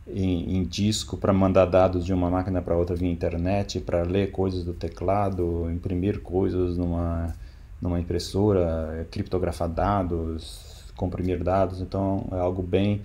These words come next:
poderoso e é sempre por meio de uma interface bem uniforme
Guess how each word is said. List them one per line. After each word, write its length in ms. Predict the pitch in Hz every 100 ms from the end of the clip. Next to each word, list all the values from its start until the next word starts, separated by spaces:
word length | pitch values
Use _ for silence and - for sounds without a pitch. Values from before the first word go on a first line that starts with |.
| - - -
poderoso 720 | 113 104 98 92 107 104 113 - - -
e 120 | 107 107
é 240 | 107 -
sempre 520 | - 104 101 110 - - - -
por 160 | 113 98
meio 280 | 98 101
de 100 | 95
uma 200 | 101 98
interface 520 | 95 - - 101 92 87
bem 360 | 95 107 98 104
uniforme 800 | 98 95 - 92 90 92 92